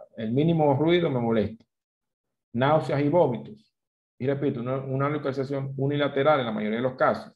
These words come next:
una intensidad de moderada a severa, eso es importante. Y que el dolor, eh, progrese entre treinta minutos y tres horas. Hay un tiempo estimado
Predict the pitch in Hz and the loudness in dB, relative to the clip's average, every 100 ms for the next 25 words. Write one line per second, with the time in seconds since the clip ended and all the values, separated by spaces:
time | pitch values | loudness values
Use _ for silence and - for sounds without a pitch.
0 | - 127 143 147 131 143 139 135 120 110 | -10 -6 -4 -4 -6 -2 -2 -2 -2 0
1 | 110 127 131 135 143 135 104 - 107 117 | 2 0 0 -2 -2 -2 -4 -10 -10 -6
2 | 123 120 117 139 139 104 98 _ _ _ | -6 -4 -4 -4 -4 -4 -8 _ _ _
3 | _ _ _ _ - 180 175 - _ - | _ _ _ _ 0 0 0 -8 _ 2
4 | 143 156 - - 139 139 139 143 135 135 | 4 2 -2 0 2 4 4 4 2 0
5 | - - _ _ _ _ _ _ _ 123 | -6 -16 _ _ _ _ _ _ _ -6
6 | 120 117 113 110 107 107 117 139 151 139 | -4 -2 0 0 0 0 2 4 2 2
7 | 127 127 120 117 113 113 135 156 165 165 | -4 -6 -8 -6 -6 -2 0 0 0 -2
8 | - 135 175 190 185 170 117 110 120 - | -4 -4 -4 -4 -6 -4 -4 0 0 0
9 | 92 - - _ _ _ _ _ 143 165 | -4 -4 -8 _ _ _ _ _ 2 2
10 | 175 175 156 170 170 165 160 151 139 143 | 2 0 -4 -2 -2 -4 -4 -6 -8 -4
11 | 151 151 147 143 135 135 135 156 143 113 | -2 -2 0 -2 -2 -2 -2 0 0 -2
12 | 117 | -6